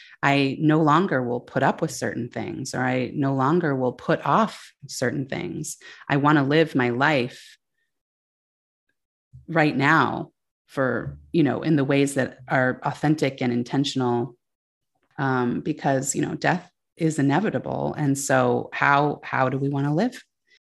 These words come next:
There's also an idea that we often die similarly to the way that we lived. So I don't know how true this is,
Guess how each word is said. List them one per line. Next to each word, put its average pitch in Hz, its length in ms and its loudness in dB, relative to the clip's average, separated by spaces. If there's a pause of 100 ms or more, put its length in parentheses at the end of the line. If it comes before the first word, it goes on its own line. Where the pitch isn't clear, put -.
(640)
There's 165 380 4
also 170 340 2
an 240 80 4
idea 135 640 0 (380)
that 151 180 2
we 147 140 0
often 131 480 0
die 123 540 -2 (320)
similarly 139 920 0
to - 120 -14
the 131 100 -2
way 123 180 -2
that 123 140 -6
we 123 100 -6
lived. 123 420 -8 (1300)
So - 140 2
I - 20 6
don't 220 140 4
know 208 80 4
how 202 120 4
true 143 260 -4
this 139 220 -10
is, 139 420 -8